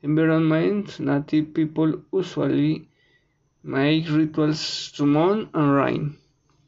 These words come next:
Each native community have their own laws. Can I get a young woman for some lambs? Manners around Colombia.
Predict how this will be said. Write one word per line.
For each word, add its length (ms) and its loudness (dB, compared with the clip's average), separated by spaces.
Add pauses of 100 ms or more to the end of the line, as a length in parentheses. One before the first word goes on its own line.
(200)
Each 260 -4
native 500 0 (460)
community 760 0
have 460 -2
their 340 2 (540)
own 280 4
laws. 600 -2 (1500)
Can 200 0
I 120 4
get 360 2
a 160 -2
young 600 4
woman 680 0
for 220 -2
some 240 2
lambs? 560 0 (2500)
Manners 640 0
around 320 2
Colombia. 580 0